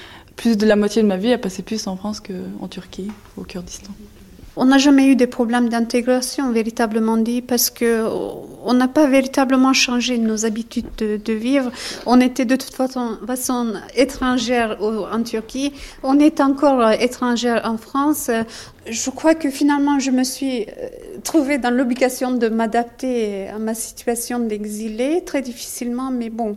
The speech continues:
Speaker 2: finalement, je crois que je, je l'ai réalisé. J'ai beaucoup d'amis français, j'ai plus d'amis français que, que les Kurdes.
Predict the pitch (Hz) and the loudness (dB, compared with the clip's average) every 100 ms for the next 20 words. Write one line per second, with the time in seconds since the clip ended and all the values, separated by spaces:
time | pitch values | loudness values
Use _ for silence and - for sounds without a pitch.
0 | - - 240 226 226 220 - 233 233 214 | -10 -10 -6 -4 -6 -8 -8 -8 -6 -8
1 | 220 - - 220 214 220 214 214 214 208 | -10 -10 -10 -10 -8 -8 -6 -4 -6 -6
2 | 208 226 240 240 233 254 240 233 220 220 | -6 -6 -6 -4 -6 -4 -4 -2 -2 -2
3 | 214 208 208 - 226 220 - 240 233 220 | -2 -2 -4 -4 -6 -4 -4 -6 -6 -4
4 | 269 269 - 247 226 226 - 233 226 233 | -2 -2 -4 -4 -2 -2 -4 -6 -4 -6
5 | 226 220 208 208 - - - - 220 214 | -6 -8 -8 -10 -18 -18 -12 -4 -2 -2
6 | 220 240 277 226 214 214 214 | -2 0 2 0 -2 -4 -6